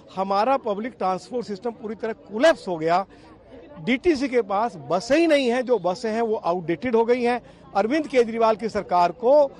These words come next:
पन्द्रह हजार बसें डीटीसी के लिए खरीदनी थी, एक बस भी अरविंद केजरीवाल की सरकार रही हो, चाहे आजाद टीसी की सरकार है, डीटीसी के लिए नहीं खरीदी गई हैं। लोगों ने अपनी गाड़ियां, बाइक सड़कों पर निकाली हैं,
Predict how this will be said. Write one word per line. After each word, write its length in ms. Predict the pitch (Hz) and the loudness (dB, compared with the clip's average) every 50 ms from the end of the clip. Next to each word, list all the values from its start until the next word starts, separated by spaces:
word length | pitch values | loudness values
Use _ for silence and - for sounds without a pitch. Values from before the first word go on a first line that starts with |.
| - - - - - - - - | -20 -20 -20 -20 -20 -20 -8 -4
पन्द्रह 440 | 220 220 240 247 220 302 320 311 277 | -4 -2 -2 0 4 6 6 6 6
हजार 520 | 226 185 196 185 170 196 202 214 226 240 | 4 0 -2 -2 0 2 4 4 4 4
बसें 380 | 220 170 185 170 - 233 254 214 | 2 0 -4 -4 -2 -4 -4 -4
डीटीसी 360 | 175 190 - 233 208 175 214 | -4 -6 -6 -8 -10 -8 -8
के 80 | 196 233 | -8 -6
लिए 140 | 226 226 214 | -4 -4 -4
खरीदनी 420 | - - 190 220 202 233 254 254 | -4 -4 -6 -6 -4 -4 -4 -4
थी, 220 | 254 294 285 269 - - - - - - - | -2 -4 -4 -4 -6 -14 -20 -20 -20 -12 -8
एक 480 | 247 285 330 359 370 381 370 294 254 240 | -4 -2 0 2 2 2 2 0 0 -2
बस 220 | 220 220 214 - 220 | -2 -2 -2 -6 -4
भी 300 | 190 220 254 277 277 254 | -2 0 0 2 2 0
अरविंद 400 | - 190 180 185 220 254 240 214 | -2 -2 -4 -4 -6 -8 -8 -4
केजरीवाल 600 | - 214 202 202 196 196 202 190 185 190 196 196 | -4 -2 -2 -2 -4 -4 0 0 2 2 0 -4
की 160 | 175 208 196 | -6 -10 -8
सरकार 440 | - 185 170 - - 202 226 247 254 | -8 -8 -10 -6 -2 2 2 4 4
रही 160 | 254 254 262 | 4 2 2
हो, 240 | 240 254 262 262 254 - - - - - - | 2 2 2 0 -2 -6 -14 -20 -20 -10 -4
चाहे 140 | - 190 196 | 0 2 2
आजाद 320 | 190 175 165 160 175 170 - - | 4 2 2 2 0 0 0 -4
टीसी 200 | 247 208 220 269 | -8 -8 -8 -6
की 140 | 247 269 - | -6 -4 -4
सरकार 400 | 247 240 233 247 233 240 233 240 | -4 -4 -2 0 2 2 2 2
है, 140 | 254 247 233 - - - - - - - 135 175 | 0 -2 -4 -8 -16 -20 -20 -20 -18 -14 -6 -4
डीटीसी 440 | 220 233 - 285 247 202 - 233 | -4 -4 -2 -4 -6 -4 -6 -8
के 160 | 214 - 247 226 | -8 -8 -10 -6
लिए 140 | 247 254 | -4 -4
नहीं 280 | 196 156 156 214 302 311 | -4 0 0 2 2 2
खरीदी 360 | - 214 220 233 202 226 220 | 0 -2 -4 -4 -4 -6 -2
गई 180 | 196 220 226 220 | 0 0 0 0
हैं। 220 | 226 240 240 233 - - - - - - - - 160 | 0 -2 -2 -4 -10 -18 -20 -20 -20 -20 -14 -6 2
लोगों 300 | 180 226 254 247 294 285 | 2 4 4 6 4 4
ने 100 | 277 269 | 4 2
अपनी 220 | 247 233 233 226 | 0 -2 -4 -4
गाड़ियां, 640 | 185 160 185 185 196 220 226 247 240 226 208 170 156 | 0 2 2 2 2 2 2 2 2 2 0 -2 0
बाइक 320 | 165 190 233 277 285 - | 2 2 2 2 0 -2
सड़कों 440 | - - 226 220 202 185 - 269 269 | -8 -6 -4 -4 -4 -2 -2 -2 0
पर 140 | 277 254 240 | 2 2 0
निकाली 420 | 208 190 - 190 180 175 185 190 | 0 0 0 2 0 2 2 0
हैं, 200 | 196 202 202 196 | 0 0 0 -2